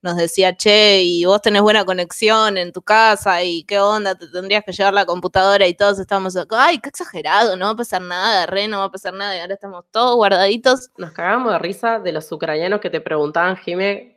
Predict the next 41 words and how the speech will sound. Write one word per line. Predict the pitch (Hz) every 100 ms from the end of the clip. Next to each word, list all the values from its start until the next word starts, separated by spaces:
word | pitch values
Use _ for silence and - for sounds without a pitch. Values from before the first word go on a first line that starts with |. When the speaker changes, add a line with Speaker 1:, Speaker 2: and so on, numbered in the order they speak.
| -
Speaker 2:
la | 156
conexión | 160 156 156 196
en | 190
Parque | 180 175
Patricio. | 147 165 202
Speaker 1:
No, | 277
y |
aparte, | 220 294 - 294 - -
lo | 202 185
peor | 202 226 320 - _
fue | 220 202
que, | 202
no | 196 214
sé | 240
si | 226
lo | 190
conté | 196 208 208
esto, | 185 170 -
pero | 175 175 175
yo | 208
me | 214 226
re | 220
preocupé | 220 220 202 196 214
por, | 214 214 185 170
me | 131 190
avergoncé | 196 202 208 208 - 262 262
de | - 185 185
la | 190 214 -
conexión | 208 202 208 254
en | 247
Parque | 240 247
Patricios, | 220 220 247 254 247 233 -
y | 214
cuando | 185 185
se | 190
la | 196
mandé, | 202 202 226
el | 240
ucraniano | 202 202 214 214
me | 214
dijo, | 202 208 -